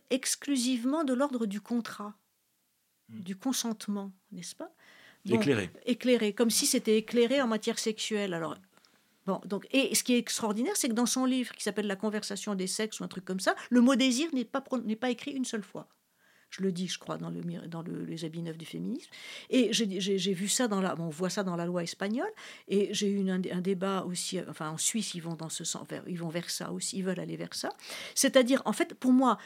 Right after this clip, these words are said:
Speaker 1: le seul, le, dans le champ, dans le champ de la sexualité, euh, euh, alors, je parle pas de l'agression, du viol, et cetera, mais dans le champ de, de, de, de la rencontre sexuelle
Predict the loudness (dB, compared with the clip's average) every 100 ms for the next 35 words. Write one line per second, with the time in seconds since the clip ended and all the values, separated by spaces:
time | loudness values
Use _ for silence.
0 | -2 4 6 6 4 4 -4 -6 -2 -2
1 | 0 2 2 2 0 -2 0 0 2 0
2 | -2 0 0 -2 0 0 0 -4 -6 -8
3 | -10 _ _ _ -20 -20 _ -16 -16 -16
4 | -20 -16 -10 -10 -8 -6 -6 -4 -2 -2
5 | -4 -6 -4 -4 -4 -4 -4 -4 -4 -8
6 | -6 -4 -4 -6 -8 -8 -6 -2 0 0
7 | 0 0 2 0 -2 -4 -4 -2 -4 -4
8 | -6 -8 -2 -2 0 -2 -4 -6 -6 -8
9 | -10 -8 -10 -12